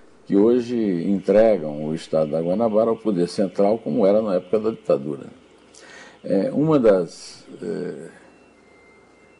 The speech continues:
constatações, é, do, desses conflitos judiciais é o afastamento do governador, sem que o vice tenha sido, é, afastado, apesar de, é, ser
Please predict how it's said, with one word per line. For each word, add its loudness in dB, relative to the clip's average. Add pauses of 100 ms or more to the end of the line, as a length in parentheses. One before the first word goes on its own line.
(640)
constatações, 0 (540)
é, -14
do, -14 (260)
desses -4
conflitos -6
judiciais -2 (340)
é 2
o 4
afastamento -2
do -2
governador, 2
sem -2
que -2
o 2
vice -4
tenha 0
sido, -2
é, -2
afastado, 0
apesar 0
de, -6 (460)
é, -4
ser 2